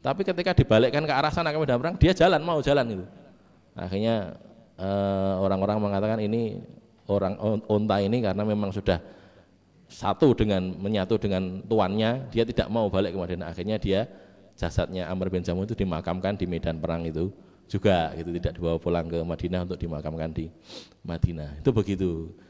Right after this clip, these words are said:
Keyakinan itu pula yang menggerakkan para sahabat yang lainnya untuk berjuang fi sabilillah dengan harta dan jiwanya. Ketika ada seseorang sedang makan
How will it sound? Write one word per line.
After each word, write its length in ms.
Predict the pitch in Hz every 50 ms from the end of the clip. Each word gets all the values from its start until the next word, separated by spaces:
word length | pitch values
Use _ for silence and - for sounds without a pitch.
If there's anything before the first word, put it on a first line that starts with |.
| - - _
Keyakinan 640 | - 127 135 131 123 123 - 160 156 156 160 170 -
itu 240 | - 202 190 - 190
pula 320 | 170 196 214 208 202 190
yang 160 | 185 175 147
menggerakkan 720 | 143 147 156 160 147 135 139 143 170 160 147 156 175 165 160
para 240 | 156 160 160 143
sahabat 320 | - 147 135 127 143 143 139
yang 200 | 147 143 131 135 135
lainnya 320 | 135 131 143 165 175 170
untuk 160 | 175 160 -
berjuang 480 | - 123 107 - 135 160 185 160 143 - - - - - - -
fi 240 | - - 180 180 160
sabilillah 640 | - 165 143 135 139 135 131 127 123 147 185 214 214 - - - - - - - - -
dengan 480 | - 117 113 113 135 143 139 135 131 -
harta 400 | - 113 - - - - 185 175
dan 160 | - 156 147
jiwanya. 640 | 139 131 147 151 156 151 156 151 135 127 131 139 -
Ketika 240 | - 139 139 135 131
ada 100 | - 117 113
seseorang 480 | 131 127 - 117 123 127 131 139 135 131
sedang 240 | 131 - 127 117
makan 480 | 120 127 123 117 - 127 123 123 120 -